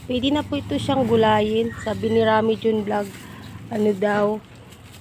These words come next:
pwede ko na daw pitasin kasi hanggang doon na lang talaga siya. Hindi na daw yan lalaki. Isahog ko to sa aking gulay. So, magugulay mamaya ng ampalaya.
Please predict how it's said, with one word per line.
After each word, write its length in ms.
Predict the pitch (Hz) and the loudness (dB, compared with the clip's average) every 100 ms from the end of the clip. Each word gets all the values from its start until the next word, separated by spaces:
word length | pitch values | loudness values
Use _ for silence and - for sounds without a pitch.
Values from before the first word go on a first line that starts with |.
| - - - - - - | -20 -20 -20 -20 -20 -6
pwede 260 | 214 196 | -4 -4
ko 140 | 208 214 | -2 0
na 160 | 214 | 0
daw 160 | 208 208 | 0 -2
pitasin 640 | - 208 - 202 - 220 | -2 -6 -4 -4 -4 -6
kasi 420 | 208 214 - 233 233 - - - - - - - | -4 -6 -2 -2 -2 -6 -14 -16 -16 -18 -20 -6
hanggang 400 | 226 226 240 269 | 2 4 6 4
doon 260 | 240 262 285 | 4 2 4
na 140 | 277 | 4
lang 160 | 269 254 | 2 0
talaga 340 | 254 233 220 | 0 0 0
siya. 300 | 220 - 202 196 - - - | -2 -2 -4 -6 -14 -20 -16
Hindi 260 | - 226 240 | -8 -2 0
na 40 | 214 | 2
daw 160 | 233 | 2
yan 180 | 233 226 | 4 4
lalaki. 640 | 220 214 214 202 - 196 190 - - - - - - - - - - - - | 4 4 2 0 -2 -4 -6 -8 -12 -14 -14 -12 -12 -12 -16 -16 -16 -16 -14
Isahog 340 | - 208 208 196 | -6 -2 -2 -4
ko 80 | - | -6
to 100 | 208 | -6
sa 240 | - - | -8 -10
aking 300 | - 107 101 | -6 -4 -4
gulay. 480 | 104 101 95 92 92 - - - - - - - - | -4 -4 -4 -6 -8 -8 -10 -8 -8 -8 -8 -10 -12
So, 140 | - 202 | -8 -6
magugulay 560 | 190 202 196 208 208 | -4 -4 -2 0 2
mamaya 400 | 208 208 202 202 208 | 0 0 0 -2 -2
ng 320 | 202 202 202 | -2 -4 -4
ampalaya. 600 | 202 202 202 202 214 214 | -4 -4 -4 -2 -2 -2